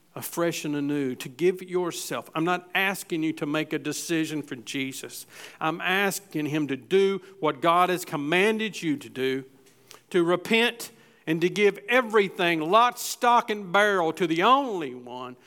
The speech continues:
who is worthy of your life, to the praise and the glory of his name, and his name is Jesus. That's what we're calling ourselves to as we respond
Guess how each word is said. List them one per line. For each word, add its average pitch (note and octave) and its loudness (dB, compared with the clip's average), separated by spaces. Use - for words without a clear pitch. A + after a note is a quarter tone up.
who G3+ 2
is F3 2
worthy A#3+ 4
of F3 -4
your G#3 4
life, G3 2
to F3 -8
the D3 -6
praise G3 0
and E3 0
the E3+ 0
glory F3+ 4
of C#3 -4
his F3 0
name, D#3 -2
and D3 -4
his D3+ 0
name F#3 2
is D3 -8
Jesus. C3 -4
That's - -14
what E3+ -2
we're D#3 -2
calling E3 -4
ourselves B2+ -6
to B2 -10
as C#3 -4
we F3 4
respond E3 -4